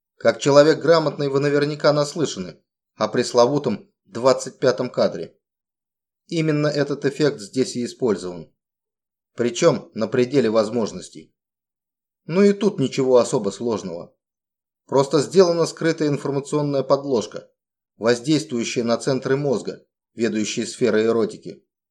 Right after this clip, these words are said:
что позволило превратить примитивную компьютерную игру с садистской направленности, саму по себе скучноватую, в нечто весьма азартное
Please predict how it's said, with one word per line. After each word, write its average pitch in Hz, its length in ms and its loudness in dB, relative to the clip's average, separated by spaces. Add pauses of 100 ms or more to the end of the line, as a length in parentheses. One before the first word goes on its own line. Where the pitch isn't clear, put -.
(420)
что - 240 -4
позволило 127 560 4
превратить 127 560 2
примитивную 117 640 -4
компьютерную 110 840 -4
игру 131 400 -4 (100)
с - 140 -14
садистской 123 480 2
направленности, 104 920 0 (340)
саму 185 440 2
по 113 100 -6
себе 117 280 -4
скучноватую, 107 840 -2 (560)
в 95 140 -10
нечто 117 320 0
весьма 110 460 0
азартное 104 840 0